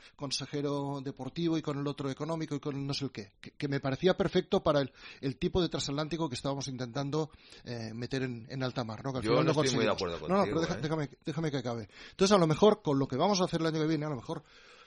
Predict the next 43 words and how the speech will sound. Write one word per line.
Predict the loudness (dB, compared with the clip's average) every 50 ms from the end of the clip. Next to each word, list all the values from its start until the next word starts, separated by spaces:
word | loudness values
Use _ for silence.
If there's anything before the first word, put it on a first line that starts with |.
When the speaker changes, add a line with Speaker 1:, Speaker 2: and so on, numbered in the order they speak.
| _ _
Speaker 1:
eh, | -10 -10 -10 -8 -10 -12 -12
oye, | -6 -6 -6 -4
no | -4 -8
hace | -8 -4
falta | -4 -4 -2 0 0
ni | 0 0
Per | 0 0 -2
Arnau, | -2 -2 -4 -2 0 0 0 0
ni | 0
tanto | -2 -4 -6 -4 -4
Per | -4 -4
Arnau, | -4 -4 -2 -2 0 0
ni | 0 -2
tanto | -2 -4 -4 -2 -2 -2 -2 -2 -4 -8 -14 -14 -6
Lardín, | -2 -2 0 0 0 0 0 0 0
ni | -2 -4
tanto | -4 -4 -4 -4 -6
tal, | -4 -4 -4 -4
ni | -4 -4
tanto | -6 -6 -8 -8
cual. | -8 -8 -8 -8
A | -8
lo | -4
mejor | -2 -2 -2 0
con | -2 0 0
un | 0 2 2
solo | 2 4 4 4 4 2 0 -2 -8 -16 -20 -18 _ -8
en, | -8 -6
eh, | -6 -8 -8 -8 -10 -10 -12 -12 -12 -8
de | -6 -4 -2
los | -2 -4 -2
dos, | -4 -4 -4 -4 -8 -10 -12
es | -12 -10
decir, | -10 -8 -8 -8 -6
en | -6
este | -4 -4 -4
caso, | -6 -4 -4 -4 -6 -6 -10 -16 -18
sinceramente, | -14 -12 -10 -8 -8 -8 -8 -8 -10 -12 -16 -18 -18 -20 _ _ -8
Per | -6 -6
Arnau, | -6 -4 -2 0 0 0 -2 -6 -14 -20 -20 -20 -20 _
pues | _ -2 -2 0
igual | 0 0 0
tiramos. | -2 -6 -10 -10 -14 -16 -14 -14 -12 -14